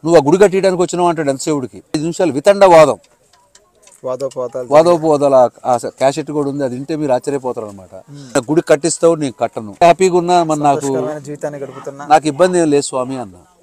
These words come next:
Speaker 1: "లేదు, నీకు బాధ ఉందా?" అన్నాడు. "స్వామి, ఆ బాధ ఏదో నాకు చెప్పు, అప్పుడు నేను నమ్ముతా" అన్నా. ఒక నిమిషం ఆగిన తర్వాత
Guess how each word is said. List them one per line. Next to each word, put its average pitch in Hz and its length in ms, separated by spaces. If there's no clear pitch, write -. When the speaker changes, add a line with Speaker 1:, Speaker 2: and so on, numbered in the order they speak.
Speaker 1:
"లేదు, 143 180
నీకు 143 180
బాధ 127 240
ఉందా?" 135 180
అన్నాడు. 90 320
"స్వామి, 196 380
ఆ 190 100
బాధ 160 280
ఏదో 202 180
నాకు 175 260
చెప్పు, 143 240
అప్పుడు 190 260
నేను 160 320
నమ్ముతా" 156 360
అన్నా. 98 160
ఒక 131 140
నిమిషం 151 340
ఆగిన 151 320
తర్వాత 139 420